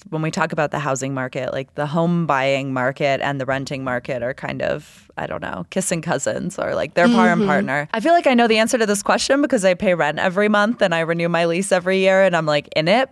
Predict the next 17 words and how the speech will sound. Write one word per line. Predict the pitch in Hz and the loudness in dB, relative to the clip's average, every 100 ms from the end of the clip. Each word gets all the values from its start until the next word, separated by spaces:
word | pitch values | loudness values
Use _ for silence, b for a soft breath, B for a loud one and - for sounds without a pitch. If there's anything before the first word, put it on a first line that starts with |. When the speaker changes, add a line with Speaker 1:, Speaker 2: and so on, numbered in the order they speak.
| _ | _
Speaker 1:
But | 190 180 165 160 _ - - | 2 4 4 0 _ -12 -2
broadly | 175 196 254 254 | 2 2 2 0
speaking, | - 156 143 151 143 147 151 | -2 -4 -4 -2 -2 -2 -4
what's | 156 165 - | -2 -2 -4
the | - 196 | 0 0
rental | 156 247 - | 2 0 0
market | 156 - - - | -2 -4 -6 -4
like? | 76 - | -2 -2
How | 170 | -2
does | 156 175 | -2 -2
this | 180 170 | -2 -4
impact | 160 151 - | -2 -4 -4
the | 131 | -4
rental | 151 196 | -2 -4
market? | 101 64 - - - _ - | -6 -8 -10 -10 -12 _ -8
Speaker 2:
Until | 214 208 247 | -6 -2 -2
recently, | 214 277 349 302 202 185 | 0 0 0 -2 0 -2